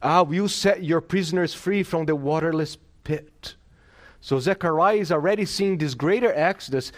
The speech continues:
as a deliverance not from the Babylonians or the Persians, but from the grave of death and sin.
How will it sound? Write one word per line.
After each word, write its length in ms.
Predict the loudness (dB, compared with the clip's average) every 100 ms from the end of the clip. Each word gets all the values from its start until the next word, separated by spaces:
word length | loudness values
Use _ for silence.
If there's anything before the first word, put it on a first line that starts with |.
| -4
as 160 | -2 0
a 80 | 0
deliverance 580 | 2 2 2 2 0 0
not 240 | 0 0
from 200 | 0 0
the 100 | 2
Babylonians 800 | 2 2 2 2 4 2 0 -2
or 180 | -2 -2
the 120 | -2
Persians, 760 | 2 4 4 2 -2 -2 -6 -14 -20 -20 -20 -20 -20 _ _ _ _
but 120 | -8
from 200 | -4 -2
the 80 | -2
grave 540 | -4 -4 -2 0 -2 -6
of 260 | -10 -6
death 380 | -2 -2 -2 -6
and 160 | -10 -8
sin. 480 | -6 -2 -2 -6